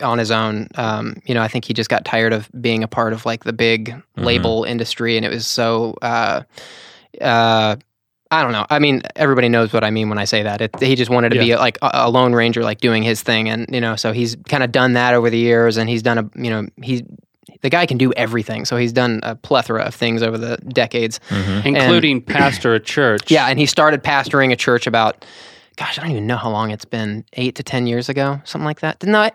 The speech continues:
Speaker 1: I, yeah, eight years ago, probably. It was around oh four or something like that. Yeah, so about ten years.
Speaker 2: Okay,
Speaker 1: Um,
Speaker 2: so, I mean, you, you were kinda transitioning into adulthood.
Speaker 1: Yeah, and I actually, in the early stages of that, um, I was, I was around seventeen or eighteen,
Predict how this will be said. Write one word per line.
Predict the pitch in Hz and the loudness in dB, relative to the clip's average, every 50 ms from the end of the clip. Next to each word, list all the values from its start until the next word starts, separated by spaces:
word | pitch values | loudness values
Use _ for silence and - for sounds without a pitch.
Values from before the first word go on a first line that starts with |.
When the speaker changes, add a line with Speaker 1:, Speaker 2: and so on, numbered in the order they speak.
| _ | _
Speaker 1:
I, | - 214 226 - _ _ _ | -10 -10 -10 -12 _ _ _
yeah, | 220 233 208 - - | -4 -4 -4 -4 -6
eight | - 170 185 - | -6 -8 -8 -8
years | 196 190 160 | -10 -10 -10
ago, | 131 - - - - | -10 -12 -12 -14 -12
probably. | - - - - - - - - - - - _ _ _ _ _ _ _ | -10 -10 -10 -10 -12 -16 -16 -16 -18 -20 -20 _ _ _ _ _ _ _
It | - 165 | -4 -2
was | 160 | 0
around | 185 208 208 202 - | 0 2 0 0 2
oh | - 165 160 160 160 156 151 | 4 4 6 6 6 4 2
four | - - - - - - - - - 131 127 123 87 - - - | -2 -6 -14 -14 -12 -12 -12 -8 -4 -2 -2 -2 -2 -4 -6 -10
or | - - | -12 -14
something | - - - - - - - | -14 -14 -14 -14 -16 -16 -16
like | - - - - | -16 -16 -12 -10
that. | - - - - | -8 -8 -4 -2
Yeah, | 139 127 87 | -2 -2 -4
so | - - - | -4 -6 -6
about | 127 123 - - | -4 -4 -6 -8
ten | - - - - | -10 -12 -12 -12
years. | - - - - - - - _ _ _ _ _ - - - - - - - - | -12 -12 -12 -10 -8 -10 -10 _ _ _ _ _ -20 -20 -20 -20 -20 -8 -2 0
Speaker 2:
Okay, | 143 127 117 110 101 | 2 4 4 4 2
Speaker 1:
Um, | - | 0
Speaker 2:
so, | - - 139 123 120 | 2 2 4 4 4
I | 113 | 4
mean, | 117 113 110 107 107 | 2 2 0 0 2
you, | 113 123 127 | 2 2 2
you | - 113 123 135 127 | 2 2 2 4 4
were | 117 104 | 4 4
kinda | - 123 107 95 90 | 2 2 2 2 2
transitioning | - 117 101 95 90 95 92 - 104 95 92 87 | 2 2 2 4 4 2 0 2 2 2 2 2
into | 90 87 85 - 104 95 85 82 80 | 2 0 0 0 0 2 2 2 0
adulthood. | 82 85 101 113 110 95 82 98 87 82 80 76 | 0 2 2 2 2 2 2 0 0 0 2 2
Speaker 1:
Yeah, | 151 147 135 123 139 | 2 4 4 4 4
and | 151 156 | 2 4
I | 170 190 | 4 4
actually, | 202 190 180 - - 180 165 156 143 139 | 2 2 2 2 4 4 6 6 6 6
in | 139 135 | 4 4
the | 135 - | 2 4
early | 147 156 160 156 | 4 6 6 4
stages | 135 - - 143 139 156 147 139 120 123 | 4 2 2 4 4 4 4 4 2 2
of | 113 | 2
that, | 113 113 113 110 107 - - | 2 4 4 2 2 0 0
um, | 127 127 120 117 113 110 110 104 123 - - - | 0 0 2 2 2 2 0 -2 -4 -6 -6 -2
I | - 127 | 0 2
was, | 131 131 127 120 110 - - - | 4 4 4 4 2 0 0 0
I | 143 156 | 0 0
was | 170 147 | 0 2
around | 127 117 113 113 110 110 | 2 2 2 2 0 0
seventeen | - - 123 120 123 113 - - 120 | -2 -2 -2 -2 -2 -2 -4 -4 -2
or | 120 113 | 0 0
eighteen, | 113 113 - - 123 117 117 117 113 110 | 0 -2 -2 -4 -4 -4 -4 -4 -4 -6